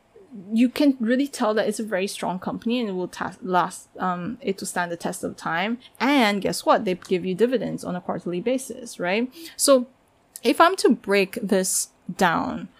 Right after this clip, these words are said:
um, I would say step one, look at products that you're already using. Um, and then step two, what do you, do you trust these products? Why do you trust them? Why do you like them? This will go into, um,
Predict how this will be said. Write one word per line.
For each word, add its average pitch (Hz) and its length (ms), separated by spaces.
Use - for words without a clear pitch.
um, 180 400
I 190 100
would 190 120
say 185 240
step 214 340
one, 185 420
look 202 200
at 247 100
products 180 500
that 170 120
you're 175 200
already 165 260
using. 180 640
Um, 170 520
and 208 100
then 202 80
step 180 300
two, 190 560
what 214 260
do 226 120
you, 220 440
do 196 560
you 226 100
trust 196 300
these 220 180
products? 196 380
Why 202 100
do 202 100
you 202 60
trust 196 360
them? 185 140
Why 180 140
do 180 100
you 175 60
like 170 300
them? - 240
This 202 280
will 196 120
go 185 260
into, 185 640
um, 170 540